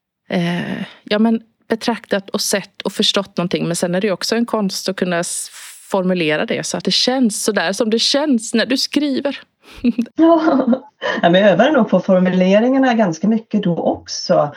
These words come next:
Speaker 2: Jag vet att jag ofta läste igenom, läste tillbaka och liksom, ja, var noga med hur jag skrev och sådär. Så att det var ju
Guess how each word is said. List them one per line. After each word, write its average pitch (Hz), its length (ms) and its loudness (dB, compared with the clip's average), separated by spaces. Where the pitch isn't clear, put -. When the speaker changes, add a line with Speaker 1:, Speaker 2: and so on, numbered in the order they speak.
Speaker 2:
Jag 190 80 2
vet 180 120 2
att 175 80 0
jag 185 100 4
ofta 175 160 0
läste 175 320 2
igenom, 190 400 4
läste 185 200 0
tillbaka 185 720 2
och 175 120 6
liksom, 160 460 -2
ja, 151 260 2
var 175 180 2
noga 190 300 2
med 185 160 2
hur 170 140 2
jag 165 140 2
skrev 151 560 -8
och 143 300 -4
sådär. 160 220 2
Så 170 100 -2
att 160 60 -2
det 170 60 -2
var 190 140 4
ju 170 260 4